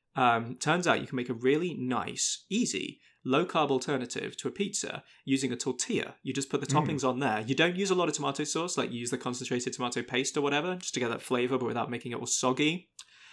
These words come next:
Speaker 1: Uh, and you don't bake it for very long, just enough for the cheese to melt, toppings to get nicer. Anyway, it crisps up, it's delicious.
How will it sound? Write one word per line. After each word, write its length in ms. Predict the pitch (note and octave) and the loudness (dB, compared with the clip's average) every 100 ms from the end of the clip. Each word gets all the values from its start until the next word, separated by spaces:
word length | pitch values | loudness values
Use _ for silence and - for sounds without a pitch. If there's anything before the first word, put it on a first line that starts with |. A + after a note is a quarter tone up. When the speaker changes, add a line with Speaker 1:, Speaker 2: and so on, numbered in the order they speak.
| - - | -16 2
Speaker 1:
Uh, 220 | B2 B2 | 6 6
and 80 | - | 6
you 60 | E3 | 6
don't 140 | G#3+ | 4
bake 160 | A#3+ D#4 | 4 0
it 80 | B2+ | 0
for 60 | |
very 160 | A#2 A2 | 2 2
long, 180 | G#2+ A2+ | 0 -4
just 160 | C3 | -6
enough 200 | C#3+ C3 | -4 -4
for 80 | - | -4
the 60 | A2 | -4
cheese 280 | - D#3+ | -2 -2
to 80 | - | -4
melt, 480 | D#3 D3+ C#3+ C#3 - | -2 0 0 -2 -6
toppings 300 | - C#3+ C#3 | -4 -4 -2
to 60 | C3 | -2
get 160 | C3 C3 | -2 0
nicer. 240 | B2+ C3 | -2 0
Anyway, 240 | D3 C#3 | 2 2
it 80 | D#3+ | 0
crisps 320 | - F3+ - | 0 -2 2
up, 200 | D#3 D3 - - | 2 0 -4 -4
it's 120 | - | -2
delicious. 480 | - D3 C#3+ - - | 2 2 2 -2 -8